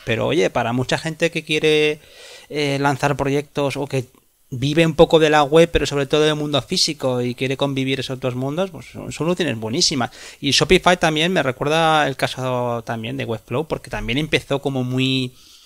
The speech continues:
empezó como muy pequeño, empezó como algo que de repente, eh, uf, de repente en, en cuestión de tres años se ha puesto como una moto, pero yo recuerdo cuando empezó Shopify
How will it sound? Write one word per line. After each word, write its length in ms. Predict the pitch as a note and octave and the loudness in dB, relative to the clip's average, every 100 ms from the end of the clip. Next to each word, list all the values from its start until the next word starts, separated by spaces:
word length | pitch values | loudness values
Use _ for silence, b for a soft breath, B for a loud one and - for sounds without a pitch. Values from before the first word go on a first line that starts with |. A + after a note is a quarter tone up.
| B B B B _ _ | B B B B _ _
empezó 340 | - B2+ - D3 | -10 -6 -2 2
como 160 | F#3 | 4
muy 140 | D#3+ E3+ | 4 4
pequeño, 440 | D3+ F3 G3 B2+ | 2 2 -2 -4
empezó 320 | A#2 A2+ D3+ | -6 -6 -4
como 220 | D3+ E3 | -4 -2
algo 220 | D3+ E3 D#3+ | 0 0 -2
que 120 | C#3 | -4
de 80 | C3 | -4
repente, 1120 | B2 C#3 D#3+ E3+ E3+ D#3+ D3+ C#3 B2+ A2 B2 | -2 -4 -4 -2 -4 -4 -6 -8 -10 -10 -8
eh, 40 | B2 | -10
uf, 280 | F3 - - | -12 -14 -16
de 140 | - A2+ | -12 -10
repente 420 | A2+ D3 F3 F3 | -8 -4 -2 -2
en, 200 | D#3+ D3 | -2 -6
en 180 | C3+ C3+ | -8 -8
cuestión 340 | B2+ - D3 | -8 -6 -4
de 80 | E3 | -2
tres 240 | E3 D3 | 0 2
años 320 | D3 D#3 F3+ E3+ | 2 2 -2 -6
se 80 | |
ha 80 | C3 | -8
puesto 320 | C#3 - C3 | -8 -8 -10
como 180 | B2+ A#2+ | -8 -6
una 160 | A#2+ A2+ | -6 -4
moto, 300 | E3 A3 A#2+ | -4 -2 -4
pero 140 | A2+ | -4
yo 80 | A#2+ | -6
recuerdo 340 | C3+ C#3 C#3+ D3 | -4 -4 -6 -4
cuando 220 | B2+ A#2+ | -4 -4
empezó 280 | A2+ A#2 B2 | -6 -8 -8
Shopify 500 | C3+ C3 - C3+ | -6 -6 -2 -2